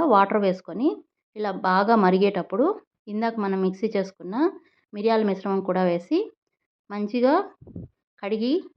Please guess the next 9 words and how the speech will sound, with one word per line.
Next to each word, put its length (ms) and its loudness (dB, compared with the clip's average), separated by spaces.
ఏ, 80 -6
కట్ 200 -6
చేసి 160 -2
పెట్టుకున్న 360 -6
కొత్తిమీర 440 -4
కూడా 180 0
వేసుకొని, 480 -4
రుచికి 260 -2
సరిపడా 420 0